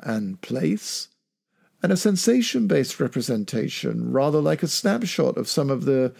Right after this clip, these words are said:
sensory details with little or no conceptual organization. Contextual memory is assumed to depend on prefrontal areas of the brain, as well as medial temporal lobe structures, such as the hippocampus,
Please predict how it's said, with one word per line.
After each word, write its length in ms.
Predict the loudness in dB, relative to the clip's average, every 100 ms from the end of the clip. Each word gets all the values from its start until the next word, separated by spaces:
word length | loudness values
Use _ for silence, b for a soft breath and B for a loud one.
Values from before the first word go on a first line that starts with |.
| B
sensory 500 | 2 2 2 0 2
details 760 | 2 2 2 2 2 -2 0
with 160 | 0 2
little 260 | 0 2
or 120 | 2
no 440 | 4 4 4 4 0
conceptual 720 | -2 -4 0 0 0 -4 0
organization. 920 | 2 2 0 0 2 0 0 -4 -4 -12 _ _ _ _ _ _ _ _ _ _ _ _ _ _
Contextual 560 | -6 2 2 4 2 4
memory 340 | 4 6 4
is 160 | 4 2
assumed 480 | 0 4 4 4
to 80 | 2
depend 600 | 0 2 2 2 2 0
on 420 | 0 2 2 0
prefrontal 1000 | -4 0 0 0 0 2 2 0 0 0 2
areas 440 | 2 4 2 0
of 140 | -4 -4
the 80 |
brain, 500 | -6 -2 -2 -2 -4
as 240 | -4 -4 0
well 200 | 0 2
as 160 | 0
medial 480 | 0 2 2 4 2
temporal 520 | 2 0 0 0 0
lobe 300 | 4 4 2
structures, 800 | -2 -4 -2 -2 -6 -6 -4 -2
such 260 | -2 -4 -2
as 120 | -2
the 100 | 0
hippocampus, 1000 | 0 0 0 0 0 -2 -6 -6 -8 -8